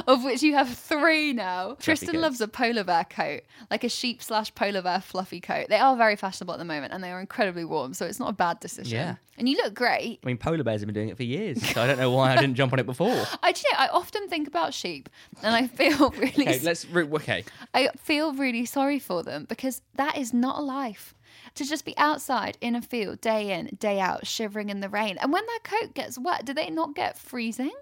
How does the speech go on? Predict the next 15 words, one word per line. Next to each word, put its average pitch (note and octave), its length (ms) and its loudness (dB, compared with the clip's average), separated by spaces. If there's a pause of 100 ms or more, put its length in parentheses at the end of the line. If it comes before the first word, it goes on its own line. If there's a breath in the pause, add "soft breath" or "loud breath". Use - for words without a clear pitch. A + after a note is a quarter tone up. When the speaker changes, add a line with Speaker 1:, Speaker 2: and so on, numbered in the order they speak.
(580 loud breath)
Speaker 2:
Did D3+ 200 -4
you C#3 80 2
know? A#2+ 360 0 (380)
So - 160 0
you A#2+ 200 4
might B2+ 200 2
have B2+ 100 -4
seen A#2+ 280 -2
on, G#2+ 140 -2
like, E2+ 320 -8
sheep's - 360 -8
backs, - 440 -2
there's, G#2 160 -6
like, G#2 160 -8
a, G#2 120 -2